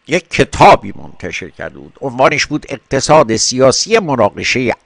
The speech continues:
اتمی ایران. در سالهایی که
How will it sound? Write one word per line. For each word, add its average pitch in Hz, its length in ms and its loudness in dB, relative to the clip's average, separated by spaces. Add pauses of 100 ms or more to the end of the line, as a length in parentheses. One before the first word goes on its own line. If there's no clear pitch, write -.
اتمی 135 520 -2
ایران. - 320 -10 (2000)
در 190 140 6
سالهایی 202 680 6
که 110 400 -2